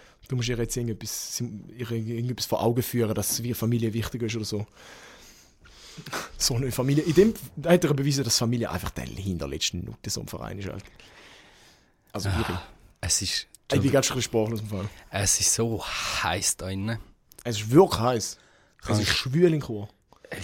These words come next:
Speaker 2: könnte kurz meine kurze Hose anlegen. <laughs> Während dem Podcast.
Speaker 1: Da hat's, ihr müsst wissen, da hat's eine riesen Fensterfront gegen raus, gegen das Medienhaus Parkplatz, da laufen ständig Leute durch. Der Messi macht da einfach schnell bare Pfeil und legt kurze Hose an.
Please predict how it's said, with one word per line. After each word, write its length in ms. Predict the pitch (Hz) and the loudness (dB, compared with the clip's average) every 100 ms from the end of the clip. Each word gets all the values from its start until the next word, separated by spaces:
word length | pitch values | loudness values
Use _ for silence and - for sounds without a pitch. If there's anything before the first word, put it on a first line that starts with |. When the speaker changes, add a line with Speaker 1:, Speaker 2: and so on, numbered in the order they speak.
| - | -6
Speaker 2:
könnte 260 | 101 85 - | -6 -10 -12
kurz 280 | 98 - - | -12 -10 -10
meine 120 | 98 | -10
kurze 400 | - 92 - - | -10 -12 -14 -14
Hose 240 | 101 - | -14 -12
anlegen. 420 | 101 104 107 - - | -10 -8 -8 -10 -10
<laughs> 680 | - - - - - - - | -8 -8 -10 -14 -8 -2 4
Während 260 | 170 147 139 | 6 8 6
dem 80 | 127 - - | 2 -2 -6
Podcast. 380 | - 120 - | -6 -6 0
Speaker 1:
Da 100 | 143 | 4
hat's, 160 | 139 107 98 - - - - | 4 4 2 -2 -10 -16 -4
ihr 80 | 143 | 0
müsst 160 | 143 131 | 2 2
wissen, 240 | 147 147 | 4 4
da 140 | 143 | 4
hat's 160 | 139 135 | 2 0
eine 80 | 127 | -2
riesen 180 | 143 135 | -2 0
Fensterfront 680 | 139 139 - 143 143 143 - | 0 0 -2 -2 -2 -2 -2
gegen 180 | 131 | -2
raus, 140 | 139 135 | 0 0
gegen 180 | 135 135 139 | 0 0 2
das 120 | 131 | 2
Medienhaus 400 | 139 139 135 135 | 2 2 0 -2
Parkplatz, 520 | - 127 139 - 131 - | -2 -2 -2 -2 -2 0
da 60 | |
laufen 200 | 127 120 | -2 -2
ständig 320 | - 139 139 135 | -4 -2 0 0
Leute 160 | 139 | 0
durch. 240 | 139 131 143 - - - - - - | -2 -2 -2 0 0 2 0 0 0
Der 80 | 139 | 4
Messi 220 | 143 147 127 | 4 4 4
macht 220 | 139 - | 4 6
da 60 | 143 | 6
einfach 140 | 139 | 6
schnell 180 | - 139 | 4 4
bare 280 | 135 139 131 | 6 6 4
Pfeil 360 | - 160 185 190 - - - - - - - - - - - | 2 2 2 0 0 0 -2 -12 -20 -20 -20 -20 -16 -10 -2
und 100 | 151 | 4
legt 180 | 143 143 | 4 4
kurze 300 | 147 143 131 | 4 4 0
Hose 240 | 123 123 | -2 -2
an. 100 | 113 | -4